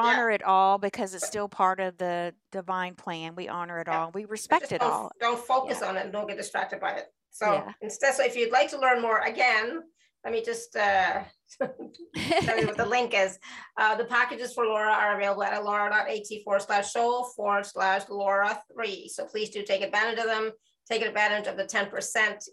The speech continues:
Speaker 2: gift code, T A C S ten. Take advantage of the two and three part payment plans that are available as well. And, um,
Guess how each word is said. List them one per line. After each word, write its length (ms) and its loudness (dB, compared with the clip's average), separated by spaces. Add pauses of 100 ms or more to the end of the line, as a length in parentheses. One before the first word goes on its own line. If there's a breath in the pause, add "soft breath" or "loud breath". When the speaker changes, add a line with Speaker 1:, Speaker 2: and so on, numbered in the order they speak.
(180)
Speaker 2:
gift 260 -6
code, 360 0
T 220 -8
A 120 -2
C 360 -10
S 340 -6
ten. 480 0 (460)
Take 160 -4
advantage 400 0
of 80 -4
the 100 -10
two 160 -2
and 140 -2
three 180 -2
part 240 -2
payment 320 4
plans 340 4
that 100 2
are 120 4
available 400 -2
as 160 -4
well. 460 2 (380)
And, 460 2
um, 560 2